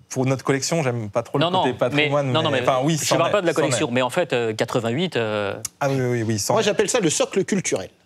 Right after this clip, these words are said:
Speaker 3: Voilà.
Speaker 2: Euh.
Speaker 1: <laughs> C'est un peu long, mais je préfère. Euh, <laughs> mais en fait, ce que je veux dire par là, c'est que, euh, là, notre édition va faire vingt-cinq tomes. On parle de, de tomes qui seront entre un peu moins de trois cent quarante pages et trois cent soixante pages.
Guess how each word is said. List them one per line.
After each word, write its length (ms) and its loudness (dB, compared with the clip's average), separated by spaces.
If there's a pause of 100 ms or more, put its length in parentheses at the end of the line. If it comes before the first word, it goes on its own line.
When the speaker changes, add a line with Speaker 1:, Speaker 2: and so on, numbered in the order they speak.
(180)
Speaker 3:
Voilà. 580 0
Speaker 2:
Euh. 40 -2 (140)
Speaker 1:
<laughs> 180 -12
C'est 100 -2
un 80 2
peu 120 0
long, 120 0
mais 100 -2
je 100 -6
préfère. 280 -8 (540)
Euh, 300 2 (340)
<laughs> 400 -6
mais 80 4
en 40 0
fait, 160 0
ce 60 -4
que 80 0
je 40 2
veux 60 0
dire 140 0
par 120 2
là, 100 0
c'est 180 -2
que, 160 -2
euh, 840 -2 (580)
là, 220 2
notre 180 -2
édition 260 0
va 100 0
faire 160 0
vingt-cinq 360 -2
tomes. 240 0
On 80 -4
parle 320 -2
de, 240 0
de 140 -4
tomes 180 -4
qui 100 -10
seront 280 -4
entre 160 -6
un 80 -2
peu 100 -4
moins 140 -2
de 60 -8
trois 120 -10
cent 140 -6
quarante 260 -4
pages 380 -2
et 40 -4
trois 200 -6
cent 100 -8
soixante 320 -6
pages. 300 -2